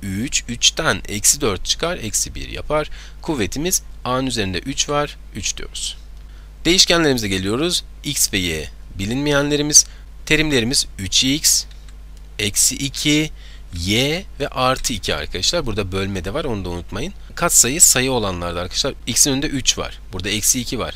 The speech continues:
Y'nin önünde bir var ve ikimiz var arkadaşlar. Üç, eksi iki, bir ve iki oluyor. Katsayı toplamı bulalım. Üçten iki çıkar bir. Bir ekle iki, iki ekle dört yapar. Kuvvetimiz de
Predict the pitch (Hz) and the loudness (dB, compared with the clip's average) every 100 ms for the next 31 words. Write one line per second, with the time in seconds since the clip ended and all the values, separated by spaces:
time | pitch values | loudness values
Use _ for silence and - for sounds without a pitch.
0 | - 92 120 165 151 123 87 78 92 131 | -6 -2 -2 0 0 0 -2 -2 0 0
1 | 170 160 160 - - - 143 - 107 - | 2 0 -2 -4 -6 -4 -2 -4 -4 -2
2 | 113 98 82 82 82 101 - 151 - 123 | -2 0 0 0 0 0 -2 -2 -2 -2
3 | 135 - - 104 - 98 - 80 110 98 | -2 -2 -2 0 0 -2 -4 -4 -4 -2
4 | 87 - - 127 135 143 139 - - - | -4 -6 -4 -4 -2 -2 -2 -4 -8 0
5 | 147 170 160 160 165 147 98 107 135 123 | 2 2 2 -2 -2 -2 -2 -2 -4 -6
6 | - 135 123 - - 87 80 73 82 85 | -4 -4 -2 0 0 0 -4 -4 -4 -2
7 | 113 - - - 107 110 87 - 62 - | -2 -4 -10 -6 -2 0 -2 -6 -10 -12
8 | - - - 147 117 - 90 - 123 76 | -10 -8 -6 -6 -4 -4 -4 -4 -2 -2
9 | 71 - - 123 135 - - - - - | -4 -6 -4 -4 -4 -6 -8 -10 -12 -8
10 | - 123 82 87 92 123 143 | -4 -2 -2 -2 -4 -2 -2